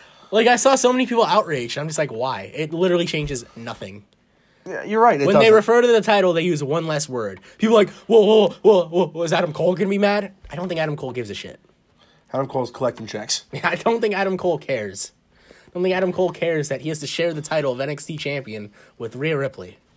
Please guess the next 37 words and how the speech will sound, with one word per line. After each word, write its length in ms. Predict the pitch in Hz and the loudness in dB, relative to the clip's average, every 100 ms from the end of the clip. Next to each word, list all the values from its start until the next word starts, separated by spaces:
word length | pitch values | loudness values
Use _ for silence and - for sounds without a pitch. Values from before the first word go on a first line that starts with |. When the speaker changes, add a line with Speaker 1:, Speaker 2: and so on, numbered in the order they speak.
| _ 123 | _ -14
Speaker 1:
I 60 | |
don't 280 | 127 165 160 | -8 -6 -6
think 180 | 151 151 | -6 -8
he 80 | 123 | -8
cares. 460 | 110 90 - - - _ _ _ - _ _ | -10 -12 -14 -16 -18 _ _ _ -20 _ _
Speaker 2:
You're 160 | - 131 | -8 -6
right. 180 | 110 - _ _ _ _ _ _ _ _ _ - | -6 -8 _ _ _ _ _ _ _ _ _ 0
Speaker 1:
I 80 | 202 | 2
mean, 160 | 214 | 6
Walter 320 | 196 240 196 | 6 6 4
might 180 | 185 147 | 0 0
care 120 | 151 135 | 0 0
that 60 | |
he 60 | 131 | 0
has 100 | 131 | -2
to 60 | 139 | -2
share 180 | 165 | -2
it 40 | 131 | -2
with 100 | 131 | -4
Kaylee 260 | 147 127 113 | -6 -6 -6
Ray. 220 | 113 98 | -6 -6
I 100 | 110 | -8
don't 120 | 117 | -8
know. 300 | 117 110 107 113 - - - - - - _ _ _ | -10 -12 -14 -16 -12 -10 -10 -12 -20 -20 _ _ _
But 220 | - 104 101 | -6 -6 -2
Speaker 2:
I 20 | |
think 140 | 156 | 0
Walter's 280 | 127 123 117 | 2 0 -4
upset 180 | 107 127 | -6 -4
he 40 | |
has 80 | 110 | -6
to 60 | 107 | -6
share 160 | 120 | -4
it 40 | 113 | -2
with 80 | 110 | -2
Adam 180 | 107 | -4
Cole. 280 | 98 131 107 | -2 -2 -2